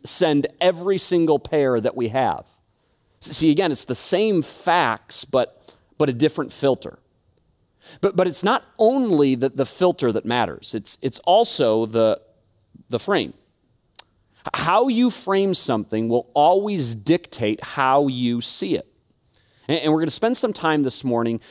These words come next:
uh, attempting to teach ourselves a tool that we're simply gonna refer to as, as reframing. W-, what does it mean to reframe a situation? What does it mean to,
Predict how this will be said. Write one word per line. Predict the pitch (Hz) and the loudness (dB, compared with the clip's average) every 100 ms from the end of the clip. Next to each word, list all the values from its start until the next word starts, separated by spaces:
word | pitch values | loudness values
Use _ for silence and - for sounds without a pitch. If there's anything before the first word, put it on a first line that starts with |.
| _ | _
uh, | 147 - | -4 -2
attempting | - 170 214 247 233 | -4 -4 -4 -2 0
to | 147 | 0
teach | - 202 - | -2 -6 -2
ourselves | 147 - 156 135 113 | -2 -2 0 0 -2
a | 113 | -8
tool | - - 208 151 117 | -10 -6 0 4 4
that | 113 123 | 4 0
we're | 151 | -2
simply | - 175 180 | -2 -2 0
gonna | 160 139 | 0 2
refer | 127 - 147 | 0 0 -2
to | - 127 117 | 0 0 0
as, | 107 - | 0 -2
as | 113 104 | -6 -6
reframing. | 110 151 165 160 - - 135 117 90 - _ _ _ _ _ _ - 147 | -2 0 0 -4 -8 -6 -2 0 -2 -8 _ _ _ _ _ _ -6 -2
W-, | 175 | 2
what | 185 | 2
does | 233 214 | 4 0
it | 170 | 2
mean | 165 170 160 131 | 2 4 4 4
to | 139 | 2
reframe | 120 131 170 - 156 143 123 | 0 2 0 0 0 2 0
a | |
situation? | - 123 - 113 110 107 98 | -2 -6 -4 0 0 -2 -2
What | 147 | 2
does | 180 | 2
it | 151 | 2
mean | 160 170 156 | 2 4 2
to, | - 113 | 0 -2